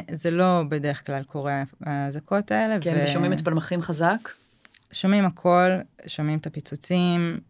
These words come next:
Speaker 1: שומעים את הכיפות ברזל, שומעים מאשדוד, באמת שומעים הכל. אה, והיינו שעות עם הילדים בממ"ד, אה, בסוף הם בחרו פשוט להירדם, זה לא ממ"ד, זה מין מקלט כזה, אבל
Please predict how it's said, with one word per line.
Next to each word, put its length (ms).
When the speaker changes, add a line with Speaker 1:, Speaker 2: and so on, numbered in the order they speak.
Speaker 1:
שומעים 420
את 120
הכיפות 360
ברזל, 360
שומעים 300
מאשדוד, 420
באמת 320
שומעים 260
הכל. 340
אה, 280
והיינו 400
שעות 420
עם 140
הילדים 420
בממ"ד, 580
אה, 40
בסוף 340
הם 120
בחרו 360
פשוט 300
להירדם, 480
זה 120
לא 100
ממ"ד, 380
זה 60
מין 160
מקלט 360
כזה, 320
אבל 220